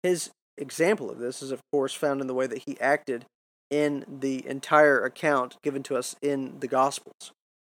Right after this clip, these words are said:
And this was the outworking of the prophecy given to us in the Old Testament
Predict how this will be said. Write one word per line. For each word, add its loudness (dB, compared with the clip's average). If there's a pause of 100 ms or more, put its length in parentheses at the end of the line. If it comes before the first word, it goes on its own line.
(320)
And -6
this 2
was 0
the -6
outworking 4
of -2
the -4
prophecy 2
given -2
to -2
us -4
in -4
the -6
Old 6
Testament -6